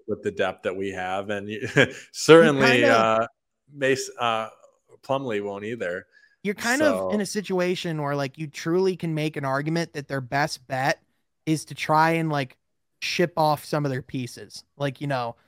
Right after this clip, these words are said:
Speaker 2: like, l-, l-, like, for example, specifically, I look at a guy like Terry Rozier. Like, can you
Speaker 1: Mm-hmm.
Speaker 2: get, can you see if you can s-, if get some form of value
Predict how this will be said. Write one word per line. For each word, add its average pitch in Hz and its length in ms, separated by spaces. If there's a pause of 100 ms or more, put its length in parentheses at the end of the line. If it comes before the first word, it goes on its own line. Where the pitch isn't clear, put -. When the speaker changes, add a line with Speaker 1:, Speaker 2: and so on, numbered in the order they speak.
(160)
Speaker 2:
like, 151 300
l-, 151 140
l-, 151 160
like, 151 200
for 160 180
example, 156 560
specifically, 147 800
I 135 60
look 135 220
at 139 80
a 139 40
guy 135 220
like 131 140
Terry 139 280
Rozier. 127 580 (260)
Like, 151 100
can 185 140
you 180 100
Speaker 1:
Mm-hmm. 165 60
Speaker 2:
get, - 200
can 175 140
you 175 180
see 185 300
if 160 140
you 170 60
can 156 180
s-, - 400
if 156 180
get - 300
some 175 320
form 165 260
of 147 100
value 147 500